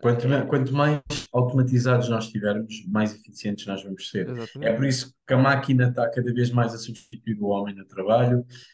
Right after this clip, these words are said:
Speaker 1: é por isso que as inteligências artificiais também estão a entrar cada
Speaker 2: Uhum.
Speaker 1: vez mais ao barulho, porque é eficiente. E se há alguma coisa que nós não, que nós não podemos substituir e não existe substituição, é o nosso cérebro.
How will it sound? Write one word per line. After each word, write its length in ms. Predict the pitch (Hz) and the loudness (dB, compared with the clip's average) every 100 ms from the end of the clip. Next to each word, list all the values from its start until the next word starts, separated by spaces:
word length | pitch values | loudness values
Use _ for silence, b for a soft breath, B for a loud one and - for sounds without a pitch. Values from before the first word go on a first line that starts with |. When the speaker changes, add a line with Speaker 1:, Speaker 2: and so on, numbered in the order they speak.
| _ | _
Speaker 1:
é 100 | 107 | -2
por 200 | 107 110 | -2 0
isso 340 | 117 107 - - | 0 -2 -4 -8
que 640 | - 117 117 113 113 107 110 - _ | -2 0 0 0 0 -2 -4 -10 _
as 140 | 104 113 | -6 -2
inteligências 560 | 113 117 110 117 113 | -2 -2 0 0 0
artificiais 720 | 113 113 113 107 - 113 110 - | -2 -2 -6 -6 0 2 2 -2
também 240 | 110 107 | 0 0
estão 380 | 107 - 110 107 | 0 -2 -2 0
a 80 | 104 | -2
entrar 360 | 104 - 104 95 | -2 -2 -2 -2
cada 280 | - 104 98 | -4 -4 -2
Speaker 2:
Uhum. 60 | |
Speaker 1:
vez 160 | 98 95 | -2 -4
mais 220 | 98 98 | -8 -8
ao 80 | 95 | -8
barulho, 480 | 98 120 127 123 123 B B _ | -2 2 2 0 -4 B B _
porque 260 | - 123 - 123 | -2 -2 0 2
é 60 | |
eficiente. 800 | 131 127 104 - 110 95 87 _ _ _ _ _ _ _ _ - | 2 2 -2 -6 -4 -4 -6 _ _ _ _ _ _ _ _ -4
E 640 | 104 104 104 101 104 - - _ _ _ _ _ _ 71 - _ _ _ - | 0 0 0 0 -4 -6 -14 _ _ _ _ _ _ -18 -18 _ _ _ -10
se 120 | 127 | 0
há 40 | 120 | 2
alguma 340 | 123 123 117 - | 4 4 4 0
coisa 180 | - 123 120 | -2 -2 -2
que 140 | - | -2
nós 220 | 120 113 | 0 0
não, 180 | 117 117 107 110 _ | 0 -2 -4 -8 _
que 80 | - | -2
nós 180 | 107 107 | 0 0
não 120 | 107 | -4
podemos 360 | - 113 107 - | -2 -2 0 -2
substituir 520 | - - - 107 113 | -10 -16 -6 -2 2
e 60 | |
não 140 | 110 101 | 2 2
existe 280 | 98 98 - | -2 -6 -8
substituição, 440 | - - - 120 | -16 -18 -4 0
é 20 | |
o 40 | 113 | 0
nosso 220 | 107 - | -4 -4
cérebro. 300 | 98 92 | -4 -4